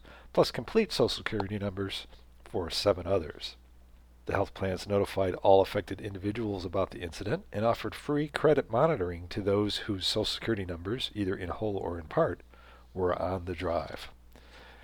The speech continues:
The information was put on an unencrypted portable flash drive so that the data could be available as part of testing a new hardware solution,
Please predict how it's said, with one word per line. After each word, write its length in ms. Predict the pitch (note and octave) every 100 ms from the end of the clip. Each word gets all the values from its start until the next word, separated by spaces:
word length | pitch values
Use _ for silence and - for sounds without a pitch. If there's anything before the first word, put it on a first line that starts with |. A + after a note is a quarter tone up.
| - -
The 80 | -
information 560 | F3+ A3 A3 G#3 - C3+
was 120 | A2
put 260 | - - -
on 180 | A#2+ G#2
an 200 | G2+ - -
unencrypted 680 | D3+ E3 A#2 D3 - G2+ - - - - -
portable 460 | - D#3+ G2+ G2+
flash 460 | - - F3+ F3+ -
drive 440 | F#2 D#2 D#2+ E2+ - - - -
so 140 | - C3
that 180 | C#3
the 80 | A#2+
data 280 | A2 E3 F3+
could 180 | - B2
be 100 | A#2
available 500 | G2+ G#2+ C3+ D#3 -
as 180 | - -
part 320 | - A#2+ C#3 -
of 180 | -
testing 520 | - - D3 - E3+ -
a 160 | F#2+ F2+
new 260 | G2 B2+ C#3
hardware 500 | - A#2 G#2+ G#2+ G2+
solution, 500 | - G#2 C3 -